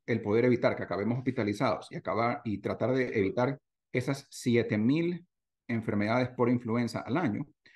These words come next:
estamos también disminuyendo la cantidad de ingresos a los hospitales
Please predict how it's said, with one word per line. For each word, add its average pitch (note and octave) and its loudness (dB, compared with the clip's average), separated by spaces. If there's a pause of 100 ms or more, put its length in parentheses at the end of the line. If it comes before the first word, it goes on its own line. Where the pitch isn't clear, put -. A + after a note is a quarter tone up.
(240)
estamos E3+ -2
también C#3 -2 (160)
disminuyendo A#2+ 0
la G#2 -6
cantidad A2+ 0
de C3 -2
ingresos A2 0
a A2+ 0
los A#2 -2
hospitales - -2